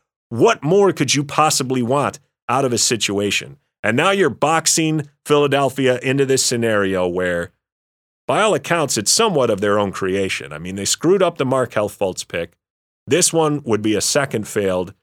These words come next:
number one pick. That almost never happens. They also traded Vooch for Andrew Bynum, if we recall that. Anyway, I wasn't trying to pile on the Sixers here. It's not as if Philadelphia is without flaw.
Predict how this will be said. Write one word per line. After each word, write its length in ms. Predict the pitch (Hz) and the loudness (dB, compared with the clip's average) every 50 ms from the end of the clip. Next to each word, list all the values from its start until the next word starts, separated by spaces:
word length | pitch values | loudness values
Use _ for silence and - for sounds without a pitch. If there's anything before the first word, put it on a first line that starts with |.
| _ _ - | _ _ -6
number 300 | 101 101 101 95 95 95 | -2 -2 0 2 0 0
one 260 | 90 90 87 85 82 | 0 0 -4 -4 -6
pick. 280 | - - 95 95 87 - | -8 -8 -8 -6 -4 -2
That 180 | - 202 202 | -2 -2 -2
almost 460 | - 127 120 110 101 90 82 - - - _ _ _ _ - | -2 -2 -2 0 0 0 -2 -4 -6 -10 _ _ _ _ -6
never 320 | 110 143 165 143 120 101 | -4 -2 -2 0 -2 -2
happens. 540 | 95 95 85 78 76 - 95 101 110 110 - _ _ _ _ _ _ _ _ _ _ _ _ _ | -4 -4 -8 -10 -10 -10 -10 -10 -10 -12 -14 _ _ _ _ _ _ _ _ _ _ _ _ _
They 80 | - 233 | 0 2
also 280 | 247 - 240 - 214 | 2 2 2 2 0
traded 400 | 190 - - 196 190 180 165 156 | 0 2 2 2 2 2 2 0
Vooch 480 | 123 117 190 226 214 196 - - - - _ _ _ _ _ _ _ _ - | 0 2 2 2 2 0 -2 -4 -4 -6 _ _ _ _ _ _ _ _ -2
for 260 | - 170 175 175 165 | 0 2 4 4 4
Andrew 320 | 170 185 190 185 147 160 165 | 2 2 2 2 2 2 0
Bynum, 500 | 139 147 196 214 208 175 170 196 185 - _ _ - | 2 2 2 4 4 2 2 0 -2 -6 _ _ -8
if 120 | - 110 - | -8 -6 -4
we 300 | 127 135 127 120 113 104 - _ - | -2 -2 -2 -2 -4 -6 -10 _ -8
recall 340 | 120 120 - - 156 156 143 | -6 -4 2 2 4 4 4
that. 200 | 160 170 - - _ | 4 2 0 -2 _
Anyway, 360 | - 208 190 147 131 110 98 95 - | 0 2 2 4 4 4 2 2 2
I 80 | 170 | 4
wasn't 260 | 208 247 226 208 202 156 | 4 4 4 2 0 0
trying 260 | - 202 202 196 165 | 0 2 2 2 2
to 60 | 143 | 0
pile 360 | - - 147 156 156 147 135 | 0 0 2 2 2 2 2
on 100 | 127 120 | 2 0
the 80 | 107 101 | 0 -2
Sixers 460 | - - 123 110 - - 85 76 - | -2 0 -2 -2 -2 -4 -10 -10 -10
here. 240 | 78 76 69 - _ _ _ _ _ _ - | -10 -12 -12 -14 _ _ _ _ _ _ -4
It's 160 | 180 175 - | -4 -2 0
not 200 | 226 254 262 247 | 2 2 2 2
as 140 | 226 196 160 | 2 2 4
if 140 | 196 175 - | 2 2 2
Philadelphia 640 | - 202 190 180 160 147 151 147 135 - 135 127 | 2 2 4 4 4 4 2 2 0 0 0 0
is 100 | 117 104 | 0 0
without 300 | 98 101 101 101 95 - | 2 2 2 2 0 0
flaw. 400 | - - 98 87 71 67 65 - | -4 -6 -6 -6 -6 -6 -10 -14